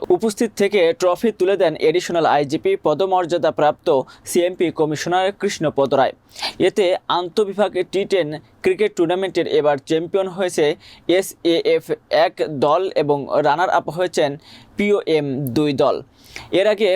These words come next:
ফাইনাল ম্যাচে পিওএম দুই টিম টসে জিতে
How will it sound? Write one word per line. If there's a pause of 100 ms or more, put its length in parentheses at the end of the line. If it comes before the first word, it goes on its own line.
(120)
ফাইনাল
ম্যাচে (400)
পিওএম (260)
দুই (240)
টিম (160)
টসে
জিতে